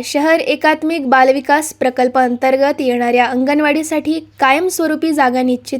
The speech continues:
करून स्वमालकीची अंगणवाडीची शाळा बांधून देण्यासाठी व सेविका व मदतनीस यांनी लाडकी बहीण योजनेच्या कामात केलेल्या मदतीचे मानधन मिळवून देण्यासाठी विशेष प्रयत्न करण्याचे आश्वासन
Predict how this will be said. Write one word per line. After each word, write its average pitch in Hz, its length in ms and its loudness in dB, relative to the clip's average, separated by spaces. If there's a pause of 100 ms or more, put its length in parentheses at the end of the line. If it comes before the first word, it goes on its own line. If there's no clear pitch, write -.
(140)
करून 269 280 2 (340)
स्वमालकीची 320 960 0
अंगणवाडीची 262 880 0
शाळा 233 320 0
बांधून 240 500 2
देण्यासाठी 277 640 0
व 330 160 -2
सेविका 330 580 0
व 330 120 2
मदतनीस 269 680 0 (300)
यांनी 285 360 2
लाडकी 277 340 2
बहीण 320 280 0
योजनेच्या 269 580 0
कामात 240 360 0 (120)
केलेल्या 240 360 2
मदतीचे 254 600 -2
मानधन 277 480 0
मिळवून 269 360 0
देण्यासाठी 240 640 -2 (320)
विशेष 320 360 0
प्रयत्न 269 440 0
करण्याचे 254 480 0
आश्वासन 294 680 -2